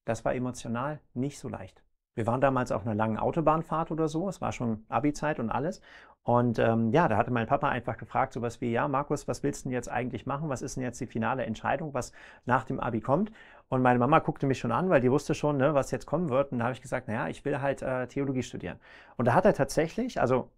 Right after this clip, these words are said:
ungelogen, keine Übertreibung, hat er tatsächlich auf der Autobahn direkt auf den Seitenstreifen raus eine Vollbremsung gemacht und mir erstmal eine lange Predigt gehalten nach dem Motto, „Wenn ich schon nicht Chemiker werde, dann soll ich doch wenigstens Ingenieur werden, Informatiker oder Betriebswirt“ und so weiter. Also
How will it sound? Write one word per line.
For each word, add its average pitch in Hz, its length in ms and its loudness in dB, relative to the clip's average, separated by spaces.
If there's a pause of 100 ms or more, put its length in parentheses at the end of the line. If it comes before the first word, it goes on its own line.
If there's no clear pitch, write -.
(140)
ungelogen, 175 560 2
keine 160 240 0
Übertreibung, 151 500 -2
hat 123 100 -2
er 127 80 2
tatsächlich 139 580 -2
auf 185 220 2
der 165 140 0
Autobahn 139 500 -2 (240)
direkt 156 340 2
auf 185 140 -2
den 156 140 -4
Seitenstreifen 139 640 0
raus 131 260 2
eine 127 120 -4
Vollbremsung 117 560 2
gemacht 117 360 -2
und 127 120 -2
mir 117 100 -2
erstmal 131 420 -2 (600)
eine 123 80 4
lange 160 200 8
Predigt 170 380 6
gehalten 120 340 0
nach 123 140 0
dem 123 140 -2
Motto, 123 260 0
„Wenn 180 160 6
ich 185 120 -2
schon 165 160 -2
nicht 151 140 -4
Chemiker 160 420 0
werde, 143 260 4
dann 123 160 -2
soll 135 140 0
ich 135 80 -4
doch 123 160 -4
wenigstens 147 380 -2
Ingenieur 139 480 -2
werden, 135 280 2
Informatiker 123 720 -4
oder 113 140 -2
Betriebswirt“ 110 540 -8
und 104 100 -10
so 107 120 -14
weiter. - 260 -8
Also 120 220 2